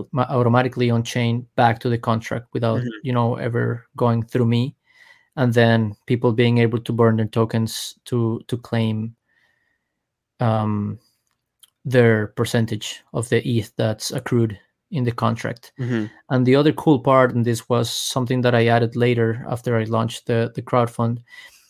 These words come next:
Speaker 1: it's, um, the, the milestones. So I launched the, the, the crowdfund first, and then, you know, I started asking for feedback to friends and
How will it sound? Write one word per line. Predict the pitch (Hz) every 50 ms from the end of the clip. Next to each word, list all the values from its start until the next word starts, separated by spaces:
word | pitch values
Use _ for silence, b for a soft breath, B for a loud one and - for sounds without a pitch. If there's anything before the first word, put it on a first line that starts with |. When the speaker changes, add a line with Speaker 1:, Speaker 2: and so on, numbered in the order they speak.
| B B -
Speaker 1:
it's, | - 135 127 120 - - - - _ _ _ _ _ _ _ _ _ _ _ _ _ _ _ _ _ _ _ -
um, | 135 127 120 120 120 117 113 117 123 - _ _ _ _ _ _ _ _ _ _ _ _ _ _ -
the, | 131 123 131 127 127 123 120 120 117 117 117 117 117 113 120 - _ -
the | - 127 131
milestones. | 123 123 120 113 113 113 - - - 117 110 110 117 -
So | - - - - - 139 127 120 117 117 117 - - _ _ _ _ _ _ _ _ _ _ _ _ _ _ _ _ _ _ - - _ _ _ _ _ _ _ -
I | 147 131 139 - - _ _ _ _ _ _ _ _ _ -
launched | 156 143 151 151 - - 147
the, | 147 143 139 139 135 - 139
the, | 135 139 135 131 131 127 127
the | 131 131
crowdfund | 120 - 139 127 123 120 - 123 117
first, | 117 - 127 131 139 131 - 127
and | 127 117
then, | 120 117
you | 120 120
know, | 120 117 117
I | 117
started | 117 - - 120 120 120
asking | 120 117 - - 123 117
for | - 120
feedback | 117 - 123 120 113 117 120 117 113 117
to | - - 123 120
friends | 117 - - 131 127 123 120 120 120 120 -
and | 117 117 117 113 113 113 110